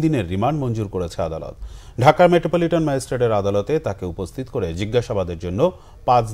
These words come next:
দিনের রিমান্ড আবেদন করে পুলিশ। বিএনপিপন্থী আইনজীবীরা তার রিমান্ড বাতিল ও জামিন চেয়ে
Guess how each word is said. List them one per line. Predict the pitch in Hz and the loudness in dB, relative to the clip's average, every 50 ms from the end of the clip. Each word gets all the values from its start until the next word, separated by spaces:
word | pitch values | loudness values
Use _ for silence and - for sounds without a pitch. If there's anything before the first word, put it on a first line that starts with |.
| 98 95 | -4 -2
দিনের | 120 120 123 123 107 92 - - - - 92 | -2 0 0 -2 -2 -4 -8 -16 -14 -8 -4
রিমান্ড | 101 107 120 151 170 156 135 | -2 -2 0 0 0 -2 -2
আবেদন | 107 104 92 90 87 - | -2 -2 -4 -6 -6 -6
করে | 78 78 76 - - | -8 -8 -8 -8 -8
পুলিশ। | 113 82 76 - - - - - - - - - - 92 | -10 -10 -10 -12 -16 -18 -20 -20 -20 -20 -20 -14 -4 0
বিএনপিপন্থী | 110 117 104 117 107 101 110 104 95 - 113 98 | 0 0 0 -2 -4 -4 -4 -6 -6 -6 -6 -6
আইনজীবীরা | 90 90 85 95 92 110 123 143 165 160 - | -4 -4 -6 -4 -4 -2 0 0 0 0 0
তার | 101 90 82 76 90 | -2 -4 -4 -4 -8
রিমান্ড | 87 90 90 85 82 76 82 | -6 -6 -6 -6 -8 -4 -4
বাতিল | 90 92 - - 147 165 175 165 - - - - - | -4 -4 -2 -2 -4 -4 -4 -6 -10 -18 -14 -10 -8
ও | 92 87 82 | -8 -4 -2
জামিন | 107 107 120 160 190 170 - | -2 0 0 0 -2 -2 -2
চেয়ে | 107 98 139 | -4 -4 -4